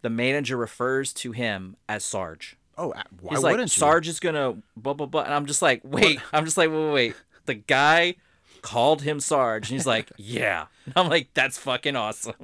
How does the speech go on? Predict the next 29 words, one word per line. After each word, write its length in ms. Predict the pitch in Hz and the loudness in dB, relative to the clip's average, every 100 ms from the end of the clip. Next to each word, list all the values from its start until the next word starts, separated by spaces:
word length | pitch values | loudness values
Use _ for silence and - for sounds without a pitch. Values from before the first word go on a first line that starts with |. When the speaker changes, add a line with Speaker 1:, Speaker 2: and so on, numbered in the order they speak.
| 123 | -14
Speaker 2:
Well, 280 | - 196 202 160 | -8 -8 -8 -6
imagine 440 | 160 165 160 175 | -4 -4 -4 -8
if 120 | 160 | -8
you 120 | 165 160 | -6 -4
were, 100 | 156 | -2
like, 160 | 151 | -4
trying 260 | - 139 139 | -2 -4 -4
to 60 | 120 | -6
book 240 | 120 120 | -10 -8
Sergeant 360 | - 123 123 107 | -6 -6 -6 -8
Slaughter 340 | 113 120 117 | -6 -2 -2
and 100 | 107 | -4
then 100 | 110 | -6
they 100 | 110 | -8
keep 220 | - 214 | -10 -10
talking 300 | 131 110 - | -4 -6 -6
about, 280 | 107 110 104 | -6 -6 -4
like, 200 | 104 - | -8 -6
"Well, 120 | 113 | -8
Bill 260 | 107 127 143 | -6 -4 -4
will 120 | 127 | -4
be 180 | 117 117 | -8 -10
there 340 | 110 110 107 | -8 -8 -8
at 140 | - - | -10 -14
two 160 | 127 | -14
P 200 | 120 110 | -12 -12
M. 280 | 101 101 98 | -10 -12 -12
Speaker 1:
It's 120 | - 143 | -10 -6
like, 180 | 117 | -6